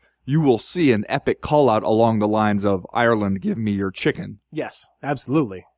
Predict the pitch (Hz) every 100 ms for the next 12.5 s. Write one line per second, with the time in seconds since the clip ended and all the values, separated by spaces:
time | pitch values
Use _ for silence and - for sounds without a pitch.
0 | _ _ _ _ 185 208 220 220 208 185
1 | 180 233 - 104 104 - 170 160 160 147
2 | 165 175 214 165 151 151 175 214 202 180
3 | 190 170 151 151 165 160 139 151 143 127
4 | - _ _ _ - 147 135 170 180 170
5 | 151 160 151 143 135 131 131 135 135 117
6 | 107 _ _ _ _ _ _ _ 120 120
7 | 113 110 127 339 _ _ _ _ _ _
8 | 165 160 143 139 151 151 143 131 - _
9 | _ _ 131 143 - 160 143 139 143 139
10 | 123 - 175 170 175 160 139 151 147 156
11 | 151 139 160 151 151 139 135 139 135 139
12 | 127 131 135 131 123